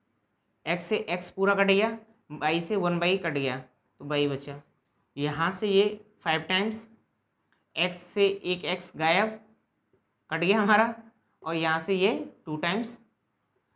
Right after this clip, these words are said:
तो वाई का स्क्वायर बचेगा। तो ये हमारा आंसर आ गया। नेक्स्ट है हमारा, अभी हम यहाँ पे एक स्टेप को स्किप करने वाले हैं। स्किप कैसे करेंगे वो समझिए। इसका, इसका मीन्स ये हमने देखा कि यहाँ पूरे के upon में लिख रहे थे,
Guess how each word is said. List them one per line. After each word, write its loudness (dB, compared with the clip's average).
तो -10
वाई -2
का -2
स्क्वायर -10
बचेगा। -14
तो -14
ये 0
हमारा 2
आंसर -6
आ 0
गया। -8
नेक्स्ट 4
है 6
हमारा, 6
अभी 4
हम 4
यहाँ 4
पे 4
एक 6
स्टेप 0
को -4
स्किप -4
करने 2
वाले 4
हैं। 2
स्किप -4
कैसे 4
करेंगे 6
वो 2
समझिए। 0
इसका, 0
इसका 0
मीन्स -2
ये 4
हमने 4
देखा 4
कि -2
यहाँ 4
पूरे 2
के 2
upon 2
में 0
लिख 2
रहे 4
थे, 0